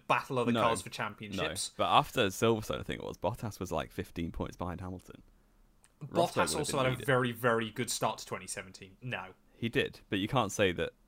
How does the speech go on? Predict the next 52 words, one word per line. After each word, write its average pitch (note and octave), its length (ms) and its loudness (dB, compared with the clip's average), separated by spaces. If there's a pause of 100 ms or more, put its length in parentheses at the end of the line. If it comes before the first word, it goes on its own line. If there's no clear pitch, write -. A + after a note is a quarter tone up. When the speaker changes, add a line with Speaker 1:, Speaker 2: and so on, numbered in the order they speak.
(200)
Speaker 2:
Rosberg E2+ 380 -4
would E2+ 140 -2
have E2+ 80 -4
done D#2 140 -6
worse E2+ 280 -2
than D#2 120 -6
Bottas, - 480 -6 (100)
I - 60 -4
don't - 160 -8
think. - 200 -12 (260)
Speaker 1:
No, C#4 160 6
I F#3 60 8
wouldn't A#3 220 -4
say B3 140 -2
he G3 60 -2
would E3+ 80 -10
have F3 80 -4
done D#3 160 -4
worse D#3+ 320 -2
than A#2+ 120 -8
Bottas. - 560 -12 (380)
Speaker 2:
I, G#2+ 400 4 (100)
I G2 180 8
Speaker 1:
But G#2 100 6
Speaker 2:
would F2 160 0
Speaker 1:
I C#3 80 0
Speaker 2:
feel E2 120 0
very D#2 220 0
hard D#2 240 -4
done C#2 180 -6
by A#1 200 -6
if A#1 120 -10
he's - 160 -14
not E2 160 -14
in - 60 -18
different - 300 -16
gravy. - 320 -10 (1080)
Speaker 1:
But F3+ 120 0
he's F3+ 280 -2
not. F#3+ 260 -2
Speaker 2:
He's, A2 220 -2
Speaker 1:
He's D#3 200 -6
only F#3+ 160 -2
a F#3+ 60 2
Speaker 2:
he's D3+ 100 0
Speaker 1:
one-time G#2+ 380 2
Speaker 2:
beaten C3 200 6
Speaker 1:
Formula A2+ 240 4
One G3 80 -4
world A#2 120 0
Speaker 2:
two B2 80 6
Speaker 1:
champion. A2 200 2